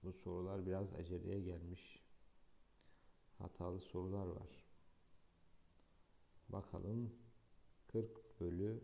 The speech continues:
yüz on çarpı yüz.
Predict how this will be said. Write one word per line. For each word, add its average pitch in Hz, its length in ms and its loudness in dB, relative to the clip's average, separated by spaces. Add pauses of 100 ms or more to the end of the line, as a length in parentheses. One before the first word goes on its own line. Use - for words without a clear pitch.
(1000)
yüz 82 280 -2
on 92 340 2 (1200)
çarpı 85 360 -4
yüz. 90 520 0